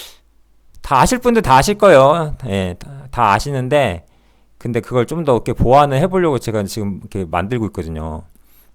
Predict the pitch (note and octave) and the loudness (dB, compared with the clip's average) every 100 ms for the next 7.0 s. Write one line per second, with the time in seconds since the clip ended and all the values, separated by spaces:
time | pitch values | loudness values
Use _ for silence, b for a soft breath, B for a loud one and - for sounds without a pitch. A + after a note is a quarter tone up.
0 | F2 E2 D2+ - - _ _ _ _ _ | -14 -12 -12 -16 -20 _ _ _ _ _
1 | _ _ - _ _ _ _ _ - A2 | _ _ -20 _ _ _ _ _ -8 -6
2 | G2+ G2+ G#2 A2 D#2+ - - - B B | -6 -6 -4 -4 -6 -14 -20 -20 B B
3 | B B G#2+ F2 F2+ G2+ A2 G2 - - | B B -12 -4 -2 -2 -4 -4 -8 -8
4 | F#2+ A#2+ B2 G2+ G#2 A2+ - G2+ F#2 D2+ | -2 0 0 -2 -8 -6 -2 0 0 -4
5 | - - - _ - - - F#2+ F2 F#2+ | -14 -20 -20 _ -20 -20 -12 -10 -10 -12
6 | - _ _ - F#2 F2 E2+ F2 E2+ | -14 _ _ -10 -6 -4 -4 -6 -10